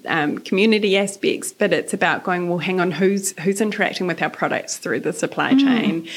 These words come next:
Speaker 1: Who's working, uh, in the businesses that are,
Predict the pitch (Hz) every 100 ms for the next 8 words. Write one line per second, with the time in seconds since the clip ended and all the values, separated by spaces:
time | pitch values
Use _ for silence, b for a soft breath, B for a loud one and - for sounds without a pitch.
0 | B B 202 190 190 175 - 175 190 180
1 | 180 180 165 165 - 156 160 139 214 202
2 | 180 170 180 170 170 160 - 160 139 135
3 | -